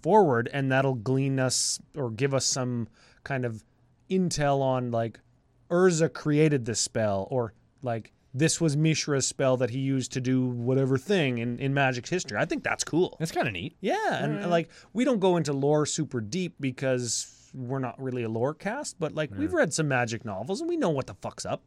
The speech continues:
Speaker 2: Yeah, I read the Time Spiral books.
Speaker 1: Oh, <laughs> yeah, fuck, don't read those.
Speaker 2: And that, you know why I haven't read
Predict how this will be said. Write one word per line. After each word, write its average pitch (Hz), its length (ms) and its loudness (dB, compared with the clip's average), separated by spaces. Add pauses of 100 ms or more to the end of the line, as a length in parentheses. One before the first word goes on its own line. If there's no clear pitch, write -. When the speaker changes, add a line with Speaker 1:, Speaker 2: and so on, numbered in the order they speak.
Speaker 2:
Yeah, 135 100 2
I 160 40 6
read 269 120 6
the 196 60 -2
Time 98 240 0
Spiral 92 260 -2
books. 107 400 -6 (260)
Speaker 1:
Oh, - 320 6 (180)
<laughs> - 220 -2
yeah, - 800 4
fuck, 160 400 2
don't 165 240 2
read 160 160 4
those. 135 240 0
Speaker 2:
And 127 140 2
that, 156 160 4
you 170 80 4
know 165 80 8
why 151 300 4
I 143 100 -2
haven't 135 280 -6
read 123 220 -6